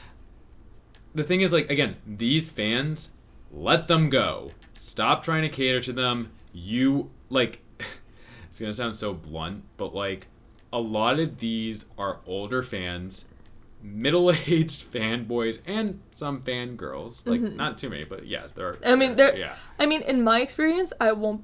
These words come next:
Speaker 2: I will be completely honest
Speaker 1: Oh, yeah,
Speaker 2: with
Speaker 1: sure.
Speaker 2: you. My most negative experience online has been with other women.
Speaker 1: Mm-hmm.
Speaker 2: And, which is probably one of the more heartbreaking things about this.
Speaker 1: Yeah.
Speaker 2: Like, it's, it's been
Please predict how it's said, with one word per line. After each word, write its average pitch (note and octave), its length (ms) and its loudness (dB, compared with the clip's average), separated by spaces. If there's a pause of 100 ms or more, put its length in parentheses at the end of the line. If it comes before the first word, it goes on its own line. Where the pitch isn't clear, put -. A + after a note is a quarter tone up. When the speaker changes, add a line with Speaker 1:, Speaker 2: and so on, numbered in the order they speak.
(100)
Speaker 2:
I G#3 160 4
will G3 200 0
be G#3+ 180 -8
completely G#3+ 420 -2
honest G#3+ 260 2
Speaker 1:
Oh, - 40 4
yeah, - 40 2
Speaker 2:
with C#4+ 80 2
Speaker 1:
sure. D#4 160 8
Speaker 2:
you. - 60 -6
My G#3+ 180 6
most G#3+ 260 4
negative G3+ 420 -2
experience G3+ 560 -2
online G3 420 0
has G3 120 -6
been D#3+ 140 -8
with - 100 -10
other C3 160 -6
women. F#2+ 320 -10 (240)
Speaker 1:
Mm-hmm. F2 260 -6 (460)
Speaker 2:
And, G3 480 2
which G3+ 220 4
is F#3+ 240 0 (320)
probably G3+ 600 6
one G3 160 6
of F#3 40 2
the F3 60 0
more F3+ 200 -2
heartbreaking - 520 -4
things - 160 -12
about - 220 -4
this. - 300 -8 (260)
Speaker 1:
Yeah. E2 180 -8 (360)
Speaker 2:
Like, F#3+ 500 2 (960)
it's, G#3 260 2 (300)
it's G#3 160 -4
been G3+ 460 10